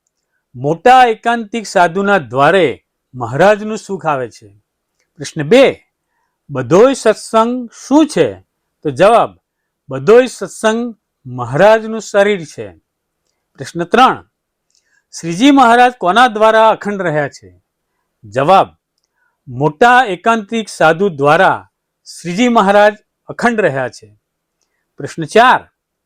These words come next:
હૃદયમાં ટાળું કેમ થાય? તો જવાબ, ટાળું તો, તો થાય છે, જેમ ભગવાન સામું જોઈ રહ્યા છીએ, તેમ જ્યારે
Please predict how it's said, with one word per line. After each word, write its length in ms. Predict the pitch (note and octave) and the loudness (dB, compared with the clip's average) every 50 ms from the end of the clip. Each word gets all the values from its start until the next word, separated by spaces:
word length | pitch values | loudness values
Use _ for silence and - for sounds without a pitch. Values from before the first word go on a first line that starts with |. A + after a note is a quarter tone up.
| _ _ _ _ _ _ _ - | _ _ _ _ _ _ _ -10
હૃદયમાં 520 | C3 C3 C#3+ D#3 G#3 A3+ A#3 A#3+ B3 B3 A#3+ | -6 -6 -2 2 4 4 4 4 2 0 2
ટાળું 420 | B3 - F3+ F3 F#3+ G#3+ A3 G#3+ | 2 2 2 2 4 2 0 -2
કેમ 280 | - - C4 D#4 D#4 C#4+ | -2 -2 -2 -2 -2 -2
થાય? 320 | - D#3+ B2 G#2 F2+ F2 _ _ _ _ _ _ _ _ _ _ - | -2 -2 -2 -2 -6 -14 _ _ _ _ _ _ _ _ _ _ -14
તો 80 | C#3+ | -10
જવાબ, 400 | A#2+ A#2 G3 A3+ B3 A3 D#3 A2+ - _ _ _ _ _ _ _ _ _ _ _ _ _ _ _ _ - | -4 0 2 2 4 2 0 -2 -6 _ _ _ _ _ _ _ _ _ _ _ _ _ _ _ _ 0
ટાળું 520 | D#3+ E3 F3+ G3+ B3 C4+ C#4 C#4+ D4 _ _ - | 2 2 4 2 2 0 -2 -2 -4 _ _ -2
તો, 160 | A3+ G#3 G3+ | 0 0 0
તો 260 | G3+ - G#3+ B3+ D4 | 2 2 4 4 4
થાય 300 | D4 - G#3+ G3 G3+ G3 | 2 0 0 0 0 0
છે, 400 | D3+ C3 C3+ C3 A2+ G2 F2+ _ _ _ _ _ _ _ _ A#2+ | -2 -6 -10 -10 -10 -12 -16 _ _ _ _ _ _ _ _ -12
જેમ 440 | A2 A#2 E3+ A3+ C#4 C#4 C4+ B3 | -4 0 2 2 4 2 2 0
ભગવાન 400 | G3+ F#3+ E3+ D#3+ F#3 G#3+ A#3+ B3 | 0 0 0 2 2 2 2 0
સામું 440 | A#3+ - - G#3+ G#3 G#3+ A3+ A#3 A3 | -2 -2 -2 -2 0 0 -2 -4 -6
જોઈ 260 | E3 D3 F3 G3 A3+ | -4 0 4 4 6
રહ્યા 280 | A#3 G#3 F#3+ F#3 F#3+ G3+ | 6 6 4 4 2 0
છીએ, 420 | G3+ - - G3 E3+ C#3 G#2+ F#2+ _ _ _ _ _ _ _ _ _ _ _ _ | -2 -4 -8 -8 -8 -8 -8 -12 _ _ _ _ _ _ _ _ _ _ _ _
તેમ 300 | - G#3 A#3+ C4 C#4 C4 | 2 4 4 4 2 -2
જ્યારે 560 | G#3+ E3+ F3 F3+ F3 F#3+ G3+ F#3+ D3+ A2+ F#2 | -2 0 2 4 4 4 2 0 -2 -4 -6